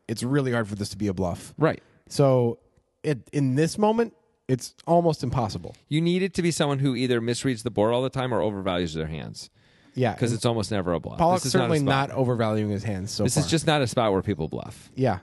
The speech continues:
Speaker 1: and Pollock specifically has been very tight so far.
Speaker 2: Yeah, he's been super
Speaker 1: He,
Speaker 2: careful.
Speaker 1: he made that horrific fold with the two eights.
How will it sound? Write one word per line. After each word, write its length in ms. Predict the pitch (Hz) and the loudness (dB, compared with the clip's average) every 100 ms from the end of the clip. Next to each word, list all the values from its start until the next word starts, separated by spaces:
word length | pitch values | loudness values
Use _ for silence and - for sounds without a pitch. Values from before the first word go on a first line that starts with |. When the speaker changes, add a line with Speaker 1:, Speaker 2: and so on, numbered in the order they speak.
| - | -4
Speaker 1:
and 160 | 143 151 | -2 4
Pollock 240 | 190 196 | 4 2
specifically 480 | - 160 208 170 120 | -4 -2 -2 0 0
has 120 | 113 | 0
been 220 | - 143 | -2 -4
very 360 | 113 131 180 131 | -2 0 0 -2
tight 320 | - 180 147 | -4 -8 -8
so 160 | - 92 | -10 -10
far. 260 | 71 - | -10 -10
Speaker 2:
Yeah, 160 | 101 76 | -6 -6
he's 200 | 82 110 | -4 -4
been 120 | 117 | -4
super 440 | - - 131 123 123 | -4 -2 0 0 -2
Speaker 1:
He, 120 | - | 0
Speaker 2:
careful. 380 | 104 110 95 117 | 0 0 0 2
Speaker 1:
he 100 | 202 | 4
made 260 | 214 208 | 2 2
that 160 | 208 185 | 0 0
horrific 720 | - - 226 220 226 220 214 | -4 2 4 6 2 2 -4
fold 240 | - 202 202 | 2 2 4
with 160 | 185 | 0
the 80 | 180 | -2
two 200 | - 190 | 0 0
eights. 440 | 147 202 - - | 2 0 -2 -8